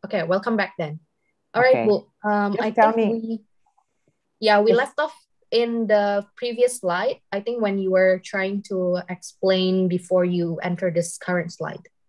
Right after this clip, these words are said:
Speaker 2: This one?
Speaker 1: Yes, this
Speaker 2: Okay.
Speaker 1: one.
Speaker 2: Uh-huh.
Speaker 1: All right,
Speaker 2: Okay,
Speaker 1: thank you,
Speaker 2: and
Speaker 1: Bu.
Speaker 2: I, uh, and there are a lot of questions I see in the,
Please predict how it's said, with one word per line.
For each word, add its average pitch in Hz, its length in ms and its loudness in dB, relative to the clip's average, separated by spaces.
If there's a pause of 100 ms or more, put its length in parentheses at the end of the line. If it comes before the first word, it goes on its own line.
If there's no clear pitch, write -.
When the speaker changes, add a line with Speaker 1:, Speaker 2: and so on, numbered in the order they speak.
(540)
Speaker 2:
This 151 160 -6
one? 185 320 0 (720)
Speaker 1:
Yes, - 480 -4 (160)
this - 240 0
Speaker 2:
Okay. 160 80 0
Speaker 1:
one. - 80 -16 (480)
Speaker 2:
Uh-huh. 139 320 -6 (400)
Speaker 1:
All 180 160 2
right, 156 160 2
Speaker 2:
Okay, - 160 -4
Speaker 1:
thank 220 80 2
you, - 80 4
Speaker 2:
and - 80 4
Speaker 1:
Bu. - 80 4
Speaker 2:
I, - 960 -8
uh, - 80 -2 (160)
and 165 80 4
there 165 160 8
are 156 80 8
a 160 80 6
lot 175 160 6
of 165 160 -2
questions 165 400 -2
I 147 80 4
see 151 240 2
in 143 80 2
the, 127 160 -2